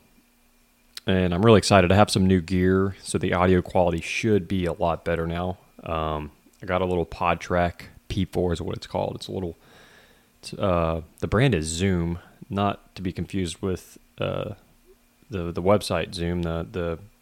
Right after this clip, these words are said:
video conferencing app. It's a separate brand, but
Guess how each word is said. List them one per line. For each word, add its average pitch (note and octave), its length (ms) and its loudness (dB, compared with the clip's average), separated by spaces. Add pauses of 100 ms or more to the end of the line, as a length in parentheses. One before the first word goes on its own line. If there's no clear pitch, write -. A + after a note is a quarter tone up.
(180)
video F#2+ 300 0
conferencing E2+ 640 -6 (680)
app. E2+ 280 -2 (220)
It's - 140 -10
a F2+ 60 -8
separate F2+ 340 -2
brand, E2 320 -2
but - 140 -6